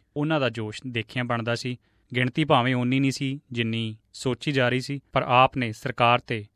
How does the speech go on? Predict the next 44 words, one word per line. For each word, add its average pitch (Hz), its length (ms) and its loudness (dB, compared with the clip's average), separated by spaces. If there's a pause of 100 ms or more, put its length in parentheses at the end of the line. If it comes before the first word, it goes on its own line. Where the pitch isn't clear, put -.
(300)
ਸ਼ਿਕੰਜਾ 123 460 -2
ਕੱਸਣ 120 320 -2
ਲਈ 120 180 -6 (300)
ਜਾਂ 110 260 -2 (160)
ਨਿਸ਼ਾਨੇ 135 380 0
ਕੱਸਣ 113 320 -6
'ਚ 101 160 -16 (100)
ਕੋਈ 135 180 0
ਕਸਰ 113 420 -8
ਬਾਕੀ 113 300 -6
ਨਹੀਂ 135 100 -2
ਛੱਡੀ। 120 340 -6 (400)
ਉਹ 143 180 0
ਗੱਲ 120 180 0
ਵੱਖਰੀ 123 440 -4
ਹੈ 117 140 0 (300)
ਕਿ 127 80 -4
ਮੁੱਖ 123 260 0
ਮੰਤਰੀ 139 280 0
ਪ੍ਰਕਾਸ਼ 117 440 -2
ਸਿੰਘ 123 160 -6
ਬਾਦਲ 107 260 -4
ਨੂੰ 107 240 -6
ਸਿਆਸਤ 113 520 -4
ਵਿੱਚ - 260 -12 (100)
ਬੜਾ 113 200 0
ਲੰਬਾ 110 380 0
ਅਰਸਾ 117 220 -2
ਹੋ 117 120 -4
ਗਿਆ। 123 200 -4 (440)
ਕਿਸੇ 135 260 0
ਇਕੱਠ 123 320 2
ਨੂੰ, 135 140 -2
ਕਿਸੇ 120 280 -4
ਰੈਲੀ 110 260 0
ਨੂੰ, 120 120 -2
ਕਿਸੇ 117 260 -8
ਧਰਨੇ 104 300 -2
ਨੂੰ 110 140 -8 (220)
ਕਿਸ 131 280 0
ਢੰਗ 113 160 2
ਨਾਲ 110 140 -2
ਸੰਬੋਧਨ 113 440 -4
ਕਰਨਾ, 113 340 -2